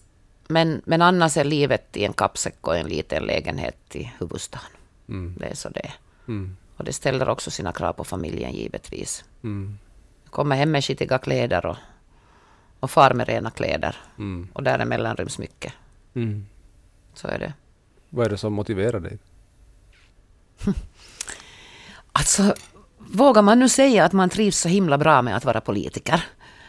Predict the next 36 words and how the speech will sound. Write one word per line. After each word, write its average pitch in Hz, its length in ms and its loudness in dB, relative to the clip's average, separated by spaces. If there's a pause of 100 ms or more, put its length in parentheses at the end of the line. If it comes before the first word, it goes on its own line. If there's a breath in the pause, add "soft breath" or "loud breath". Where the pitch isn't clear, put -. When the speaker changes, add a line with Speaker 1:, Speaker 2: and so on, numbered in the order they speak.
(160 loud breath)
Speaker 1:
Alltså, - 280 4
jag 247 100 4
tycker - 240 0
ju 170 80 4
bara 185 240 4
det 170 120 2
är 170 60 2
roligt. 180 500 -2 (160)
Speaker 2:
Mm. 101 280 -6
Speaker 1:
Ja, 240 320 6 (120)
jag 208 140 2
stampar 208 420 2
i - 20 2
golvet 202 480 4
och - 80 2
jag 185 120 2
kan 185 200 2
bli 180 180 2
arg, 233 360 4 (640 soft breath)
eh, 165 340 6 (200)
och 165 100 2
jag 165 100 2
kan 156 160 2
bli 143 140 2
besviken 247 720 0
och 175 160 4
allt 175 160 4
det 196 120 2
där 170 200 6
som 160 220 0
finns 156 420 -2
liksom 165 340 0
mellan 147 300 4
fullständig 143 600 0
glädje 139 400 2
och, - 440 -6